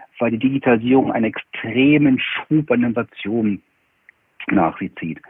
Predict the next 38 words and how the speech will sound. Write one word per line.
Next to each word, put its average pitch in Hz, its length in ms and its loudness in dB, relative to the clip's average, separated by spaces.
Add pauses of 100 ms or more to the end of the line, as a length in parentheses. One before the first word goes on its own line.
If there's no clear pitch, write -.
(380)
Und 123 140 0
durch 139 120 2
Corona 131 460 2
ist 120 60 -8
das 117 80 -14
Ganze 127 280 2
einfach 143 240 -2
beschleunigt 113 640 0
worden. 104 420 -6 (460)
Wir 147 220 2
als - 120 -6
Baden-Württemberg, 151 960 0
die 113 80 -6
sehr 135 180 2
exportlastig 139 960 -2
sind, 98 220 -6 (400)
sind 131 100 2
ja 135 60 2
besonders 147 280 4
betroffen 127 560 2 (200)
von 117 180 -4
der 110 80 -4
Pandemiesituation, 113 1300 -2
weil 117 400 2
es - 140 -14
kann 127 140 0
nicht 113 120 -2
mehr 123 140 -2
gereist 120 420 0 (120)
werden, 147 160 0
es 127 160 -10
kann 120 260 -4
keine 127 300 -6
Gespräche - 520 -6
vor 127 120 0
Ort 160 180 2
mehr 151 140 0
stattfinden. 131 680 -4